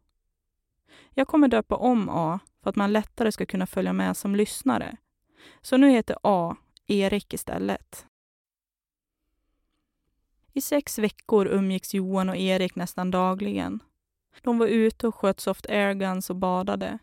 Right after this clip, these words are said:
Johan har vanan att hålla på med soft airguns då han haft det som intresse i nästan femton år.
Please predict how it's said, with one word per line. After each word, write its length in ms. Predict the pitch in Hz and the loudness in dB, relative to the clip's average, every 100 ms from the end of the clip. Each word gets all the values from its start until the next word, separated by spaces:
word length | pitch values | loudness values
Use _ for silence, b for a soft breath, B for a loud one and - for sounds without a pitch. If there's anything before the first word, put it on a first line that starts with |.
| _ _ _ _ _ _ b - | _ _ _ _ _ _ b 0
Johan 360 | 247 254 262 | 4 6 6
har 120 | 233 | 4
vanan 540 | 208 220 208 214 233 190 | 4 4 4 4 2 0
att 120 | 180 | -2
hålla 200 | 190 190 | -2 -4
på 280 | - 226 202 | -2 0 0
med 140 | 185 | -2
soft 240 | - - 196 | -6 -6 -2
airguns 500 | 202 190 175 185 - | 0 0 -4 -6 -4
då 100 | 190 | -2
han 100 | 190 | 0
haft 220 | 196 - | -2 -4
det 80 | 190 | -6
som 160 | 190 | -4
intresse 440 | 185 - 196 - 214 | -4 -2 -4 -4 -4
i 40 | |
nästan 280 | 190 - 185 | -4 -6 -8
femton 520 | - 196 190 - 202 | -4 -4 -4 -2 -2
år. 320 | 214 196 226 | 0 -2 -4